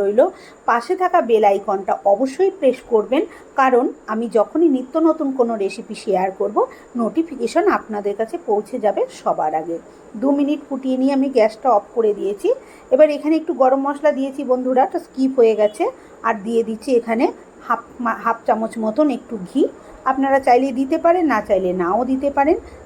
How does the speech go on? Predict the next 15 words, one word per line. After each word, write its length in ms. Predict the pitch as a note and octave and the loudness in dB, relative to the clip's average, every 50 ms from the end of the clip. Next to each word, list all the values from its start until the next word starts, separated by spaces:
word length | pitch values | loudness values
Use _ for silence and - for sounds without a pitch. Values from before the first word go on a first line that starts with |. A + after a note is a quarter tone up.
| - A#3 A3+ | -6 -2 0
দিয়ে 160 | C4 D4+ G4+ G#4 D4 | 2 4 4 4 4
এবার 160 | A3+ A#3 A#3 | 4 4 4
একটু 200 | A#3+ A#3 A#3 - B3+ | 2 0 -2 -6 -6
নেড়ে 320 | B3 A#3 A3 A3 A#3 A#3 A#3 | -6 -4 0 2 2 2 2
চেড়ে 220 | - B3 A3+ C4+ C4 | 0 -2 -2 -2 -2
দিয়ে 220 | - C#4 F4+ A#4+ C#5+ - - - - - - - - - - - - - - - - | 0 0 0 0 -2 -4 -12 -20 -20 -20 -20 -20 -20 -20 -20 -20 -20 -20 -20 -18 -8
ঠান্ডা 340 | - A#3+ A3+ A3+ A3+ A#3+ | -4 -4 -2 2 2 2
করে 200 | A#3 A#3 D4+ G4+ B4 | 2 2 0 0 2
তারপরে 420 | - B3+ G#3 G3 - A3+ G#3+ A3 | 2 0 -2 0 0 0 0 0
আমি 140 | G#3 A3+ A#3 - - | -2 -2 -6 -6 -4
সার্ভ 180 | A3 F#3 F#3 - - | -4 -4 -4 -6 -2
করে 120 | A#3+ A3+ A#3 | -2 0 0
দেখাচ্ছি 440 | A3 G3+ G3 - A#3 G#3+ - - D4 C4+ - | 0 0 -2 -2 -4 -6 -6 -10 -14 -8 -2
কেমন 280 | - F#3+ G#3 G#3 A3+ A#3+ A3+ | -2 0 0 0 -4 -4 -4
হয়েছে। 380 | G#3+ G#3+ G3+ G#3 G#3 - F4 | -4 -4 -6 -6 -4 -2 -2